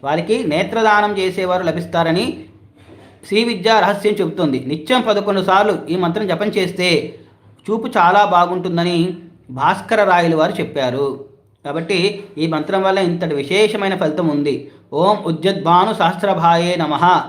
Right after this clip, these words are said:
అనే మంత్రాన్ని జపించుకున్నట్లయితే, ఒకవేళ అంధత్వంతో ఉన్నవారు కనుక జపించినట్లయితే వారికి నేత్రదానం చేసేటువంటి వ్యక్తులు దొరుకుతారు అని చెప్పి చెప్పింది శాస్త్రం మనకి. కాబట్టి ఆ విధంగా చూడండి.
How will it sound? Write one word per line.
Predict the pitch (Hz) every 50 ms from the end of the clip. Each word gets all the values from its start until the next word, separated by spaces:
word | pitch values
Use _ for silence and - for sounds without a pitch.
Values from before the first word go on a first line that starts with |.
| - - - 135
అనే | 139 156
మంత్రాన్ని | 151 143 143 143 143 156 170 175 170 156 139
జపించుకున్నట్లయితే, | - 156 156 156 160 156 151 147 - 151 147 143 180 208 240 - - - - _ _ _ _ _ -
ఒకవేళ | 135 135 151 151 156 156 175
అంధత్వంతో | 180 156 151 160 190 190 196 202 196 196 190 208 202
ఉన్నవారు | 190 190 185 185 180 180 180 180
కనుక | 180 180 175 165 180
జపించినట్లయితే | 170 165 156 175 175 170 175 170 170 160 170 170 165 180 196 220 254 269 - - - - -
వారికి | 147 160 180 185 180 160
నేత్రదానం | 151 160 180 - - 214 208 208 202 196 196 196 196 196 185 190
చేసేటువంటి | 180 170 175 180 175 170 170 165 160 185
వ్యక్తులు | 165 147 147 151 - 208 220
దొరుకుతారు | 190 165 160 160 170 180 175 170 165 165 160 170
అని | 185 180 165 160 156
చెప్పి | 156 147 151 208 208 -
చెప్పింది | 151 131 - 160 156 151
శాస్త్రం | 143 135 131 131 - 156 143 131
మనకి. | 123 120 - 117 107 - - - _ _ _ _ _ _ _ _ _ _ _ _ _ _ _ _
కాబట్టి | 139 131 147 147 180
ఆ | 160
విధంగా | 139 143 143 147 147 151 180 170 170
చూడండి. | 151 139 135 127 113 107